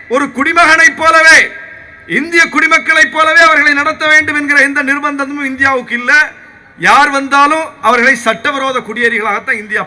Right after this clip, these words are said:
பார்க்கும். அப்படி இருக்கும்போது சட்டவிரோத குடியேறிகளாக வரக்கூடியவர்களை அதுல மதத்தை பார்த்து குறிப்பிட்ட மூன்று நாடுகள்ல இருந்து மட்டும் வரக்கூடியவர்களை பார்த்து அவங்க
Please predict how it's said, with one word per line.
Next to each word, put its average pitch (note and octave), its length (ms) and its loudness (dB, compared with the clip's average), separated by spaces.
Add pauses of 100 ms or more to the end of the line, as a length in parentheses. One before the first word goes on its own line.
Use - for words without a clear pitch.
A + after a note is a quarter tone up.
பார்க்கும். D3 360 -6 (100)
அப்படி F#3+ 260 -4
இருக்கும்போது F#3 520 -6 (1500)
சட்டவிரோத C4 580 2 (120)
குடியேறிகளாக A3 840 0
வரக்கூடியவர்களை F3+ 840 -6 (1120)
அதுல C4 300 2 (200)
மதத்தை C4+ 460 2 (160)
பார்த்து G3+ 360 0 (600)
குறிப்பிட்ட D4 440 -2 (140)
மூன்று C#4 300 2 (140)
நாடுகள்ல C#4+ 500 4
இருந்து C4+ 240 -6
மட்டும் C4 260 -8
வரக்கூடியவர்களை A#3 560 -4 (120)
பார்த்து G3+ 300 -6 (840)
அவங்க B3+ 220 0